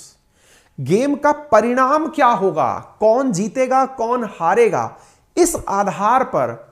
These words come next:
कोई भी गेम नहीं खिलवाएगा कि श्रीलंका और इंडिया के मैच में कौन जीतेगा, इस आधार पर कोई भी, यानी कि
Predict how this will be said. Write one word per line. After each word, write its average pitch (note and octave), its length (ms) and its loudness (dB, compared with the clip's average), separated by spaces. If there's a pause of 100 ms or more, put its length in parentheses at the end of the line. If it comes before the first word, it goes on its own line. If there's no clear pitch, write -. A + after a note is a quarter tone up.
कोई A#3 280 2
भी F#3 260 -4
गेम F3+ 520 2
नहीं D#3+ 400 -4
खिलवाएगा D3+ 880 -4 (600)
कि A3 80 0
श्रीलंका A3+ 600 2
और F#3+ 260 2
इंडिया G3+ 340 2
के G#3 140 -4
मैच E3+ 400 -4
में A#3+ 280 -6
कौन B3+ 420 0
जीतेगा, F3 680 0 (180)
इस D#4+ 160 -4
आधार G#3+ 460 0
पर A3+ 180 -6
कोई G3 260 -2
भी, D3 200 -4
यानी G3 220 -2
कि B3+ 220 -4